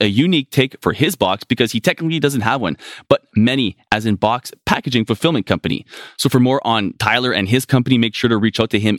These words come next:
in our Facebook group. You can also check out the links in the show notes. So if you want to have your business mentioned on this podcast, it's super easy. Join, engage, and add value in the Subscription Box Show Facebook group.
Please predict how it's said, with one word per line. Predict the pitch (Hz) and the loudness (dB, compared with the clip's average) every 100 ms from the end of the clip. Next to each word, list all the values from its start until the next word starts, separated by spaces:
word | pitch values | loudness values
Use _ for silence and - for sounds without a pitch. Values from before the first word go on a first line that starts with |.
| - | 0
in | 113 120 - | 0 0 0
our | 101 110 | 0 0
Facebook | - 101 - 95 | -2 -2 -2 -4
group. | - - _ _ _ | -2 -6 _ _ _
You | - | -2
can | 117 | 0
also | 156 151 | 0 -2
check | - 143 | -2 -2
out | 143 - | -2 0
the | 104 | 0
links | 135 147 - | 0 -2 -4
in | 123 143 147 | -2 -2 -2
the | 92 | -2
show | - 135 | 0 0
notes. | 113 - - - _ | -2 -6 -10 -12 _
So | - 123 | -2 0
if | - | 2
you | 165 | 0
want | 185 | 0
to | 156 | -2
have | 147 | 2
your | 131 | 2
business | 143 135 151 147 | 2 -2 -2 0
mentioned | 113 135 143 - | 0 0 -2 -2
on | 113 127 | -2 0
this | 120 | -2
podcast, | - 117 - 120 120 - | 0 0 0 -2 -2 -4
it's | - | 0
super | - 143 | 0 2
easy. | 135 131 107 87 - 110 | 2 2 0 -4 -6 0
Join, | 131 131 160 | 2 2 0
engage, | 131 117 107 123 120 | 0 2 2 0 0
and | 101 - | -2 0
add | 117 123 | -2 0
value | 104 113 120 - | 0 2 0 0
in | 113 120 - | 2 2 0
the | 113 | -2
Subscription | 113 - 104 - 101 | -2 -2 0 0 0
Box | - - | 0 -2
Show | - 123 | 0 0
Facebook | - 180 - 101 | 2 0 0 -2
group. | 87 - | -2 -4